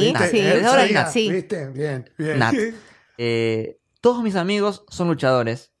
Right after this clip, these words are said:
Speaker 3: y por fin aparece un tipo que se pasa toda la vida evitando luchar porque sabe que va a ganar.
Speaker 1: Y sí, es él,
Speaker 3: Qué buen
Speaker 1: es Hulk,
Speaker 3: resumen
Speaker 1: es él.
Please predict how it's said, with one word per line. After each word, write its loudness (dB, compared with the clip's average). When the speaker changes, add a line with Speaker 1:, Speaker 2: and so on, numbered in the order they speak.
Speaker 3:
y -2
por 2
fin -2
aparece -2
un -2
tipo -6
que 0
se -4
pasa -4
toda 0
la 0
vida -2
evitando 0
luchar -2
porque 0
sabe 2
que 2
va 4
a 2
ganar. -2
Speaker 1:
Y -8
sí, -6
es -6
él, -2
Speaker 3:
Qué 4
buen 2
Speaker 1:
es -4
Hulk, -6
Speaker 3:
resumen 0
Speaker 1:
es -10
él. -20